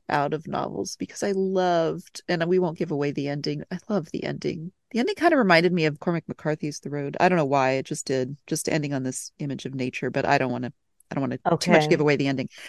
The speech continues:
Speaker 2: Actually, the book is interested in the poet's problem. It is, where does language take you, and when do you leave language behind? So there is a kind of farewell to language at the end of the book.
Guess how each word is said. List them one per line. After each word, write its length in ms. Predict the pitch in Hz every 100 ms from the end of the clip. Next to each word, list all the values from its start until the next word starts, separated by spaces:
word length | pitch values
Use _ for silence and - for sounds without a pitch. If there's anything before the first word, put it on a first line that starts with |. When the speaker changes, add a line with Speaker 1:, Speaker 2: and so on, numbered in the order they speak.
| - - _
Speaker 2:
Actually, 380 | 165 226 - 311
the 80 | 247
book 260 | 240 208
is 180 | 208 180
interested 520 | 170 202 - 185 175 160
in 100 | 175
the 60 |
poet's 380 | 147 185 165 156
problem. 420 | - 165 151 135 139
It 200 | 139 -
is, 200 | 151 - -
where 300 | 170 170 170
does 220 | 156 147 156
language 540 | 151 151 135 131 -
take 340 | - 156 -
you, 240 | 143 131 131
and 280 | 143 147 135
when 380 | 156 147 143 - -
do 100 | 139
you 120 | 139
leave 380 | 135 139 131 131
language 400 | 131 117 117 -
behind? 540 | 104 123 117 107 123
So 560 | - - 151 143 139 131
there 160 | 165 165
is 140 | 160
a 60 | 165
kind 180 | 170 151
of 80 | -
farewell 400 | 165 156 151 143
to 100 | 139
language 440 | 127 127 - 107 117
at 120 | 110
the 100 | 117
end 140 | 117 113
of 60 |
the 60 | 110
book. 380 | 104 95 -